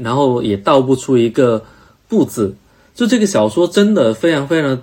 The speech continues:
短，但是他提出来的一个问题，他是借着一个梦提出来一个很严肃的问题，就是每个人的人生的终点其实都是非常的确定的，就是死亡，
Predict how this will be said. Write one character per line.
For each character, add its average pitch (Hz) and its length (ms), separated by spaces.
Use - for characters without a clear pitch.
短， 101 260
但 180 140
是 180 100
他 180 160
提 131 260
出 165 140
来 131 160
的 117 200
一 117 80
个 156 140
问 165 360
题， 101 320
他 175 100
是 190 140
借 196 320
着 117 160
一 107 80
个 143 160
梦 160 320
提 127 160
出 165 180
来 131 160
一 139 80
个 147 140
很 107 340
严 107 220
肃 175 260
的 117 120
问 131 340
题， 101 320
就 214 120
是 202 160
每 135 260
个 185 180
人 139 180
的 139 200
人 110 260
生 175 240
的 143 100
终 185 300
点 107 220
其 117 160
实 127 80
都 165 180
是 135 460
非 180 120
常 131 200
的 120 80
确 170 280
定 131 240
的， 101 200
就 160 180
是 139 220
死 127 240
亡， 104 420